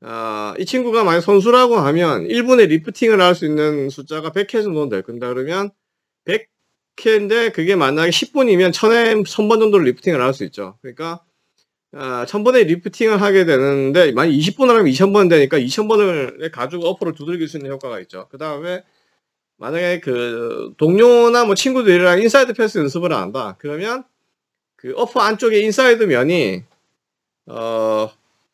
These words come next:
그것도 아마 거의 일 분에 백 번 정도를 왔다 갔다 할 수 있는 여건은 될 거예요. 그러면 빠르게 그 축구화에 이 길들일 수 있는 여건은 될 겁니다. 그러니까, 어, 그렇-, 그렇게 패스를 주고받아도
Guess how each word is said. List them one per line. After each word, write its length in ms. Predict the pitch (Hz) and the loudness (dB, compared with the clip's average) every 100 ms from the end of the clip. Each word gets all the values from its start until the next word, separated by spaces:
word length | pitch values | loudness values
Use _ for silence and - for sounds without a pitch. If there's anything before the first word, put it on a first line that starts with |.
| _ | _
그것도 320 | 185 285 302 | -10 -4 0
아마 220 | 277 262 | 0 -2
거의 440 | - 208 233 214 185 | 0 4 6 6 4
일 460 | 156 143 147 220 | 0 -2 -4 -4
분에 300 | 240 233 226 | 0 2 4
백 180 | 180 208 | 2 2
번 160 | 240 233 | 2 2
정도를 340 | 196 165 170 | 2 2 2
왔다 220 | 156 165 | 2 2
갔다 240 | 190 185 180 | 0 2 2
할 100 | 180 | 2
수 100 | 170 | 0
있는 400 | 147 143 131 107 | 0 0 -2 -4
여건은 260 | 117 160 127 | -10 -10 -10
될 140 | 95 | -12
거예요. 260 | 95 90 90 _ | -12 -16 -18 _
그러면 440 | 156 180 214 269 311 _ _ _ _ _ _ 190 | -10 -6 -4 -4 -8 _ _ _ _ _ _ -4
빠르게 760 | 254 269 254 240 226 190 147 | 0 2 4 4 4 2 0
그 140 | 147 | -2
축구화에 1080 | - 220 - 214 170 156 180 185 127 98 87 - _ | -6 -8 2 4 4 4 4 4 4 0 -4 -14 _
이 140 | - | -14
길들일 420 | 127 185 190 202 196 | -8 -6 -2 -2 0
수 100 | 175 | -2
있는 220 | 151 135 | -2 -2
여건은 320 | 104 123 123 | -4 -6 -8
될 100 | 101 | -12
겁니다. 320 | 90 78 87 _ | -14 -20 _ _
그러니까, 380 | 143 190 208 - _ _ _ _ _ _ | -12 -10 -10 -14 _ _ _ _ _ _
어, 120 | - | -20
그렇-, 200 | 113 214 - _ | -10 -10 -10 _
그렇게 520 | 247 - 269 233 196 | -6 -2 2 2 0
패스를 340 | - 339 285 | -4 -4 -4
주고받아도 560 | 220 262 240 214 220 | -2 -2 0 0 0